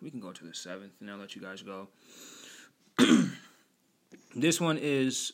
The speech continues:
Woodinville Chevron. You know how far Woodinville is? Woodinville, Edenville, S-, I think Edenville, Edenville South. Okay. What? <laughs> Aha! This is funny. Um, Woodinville Chevron.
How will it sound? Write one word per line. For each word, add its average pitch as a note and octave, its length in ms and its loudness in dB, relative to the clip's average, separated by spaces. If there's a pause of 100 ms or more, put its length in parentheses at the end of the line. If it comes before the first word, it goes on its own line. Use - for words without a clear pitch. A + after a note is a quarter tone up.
Woodinville E3 560 4
Chevron. C3 680 2 (1400)
You - 80 -8
know G3+ 100 4
how C3 60 2
far D3 280 0
Woodinville C#3 500 0
is? C#3 80 -2
Woodinville, A3 640 6 (600)
Edenville, B3 480 10
S-, F#3+ 220 2 (180)
I F3 100 -4 (140)
think C4+ 280 2
Edenville, F#3 460 2
Edenville G#3 380 6
South. - 580 0 (440)
Okay. G#2+ 420 -14 (580)
What? A#2 240 -10 (420)
<laughs> - 440 -2
Aha! G4 640 12
This B3+ 120 8
is E3 100 2
funny. B2+ 280 -2 (560)
Um, F3+ 500 8
Woodinville G#3+ 380 8
Chevron. D#3+ 580 4